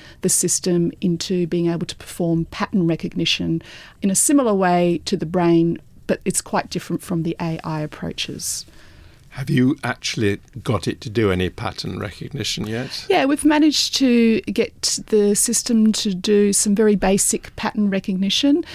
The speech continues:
Speaker 1: And obviously, we've got a long way to go to be able to demonstrate more complex pattern recognition.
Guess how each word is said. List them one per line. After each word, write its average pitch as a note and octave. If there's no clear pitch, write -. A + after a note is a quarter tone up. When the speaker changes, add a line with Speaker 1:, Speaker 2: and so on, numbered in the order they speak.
Speaker 1:
And A3
obviously, G#3+
we've F#3+
got G3
a F#3+
long G3+
way F#3
to -
go F#3
to F#3
be F3+
able F#3
to F3+
demonstrate F#3+
more F3+
complex -
pattern G3+
recognition. F#3+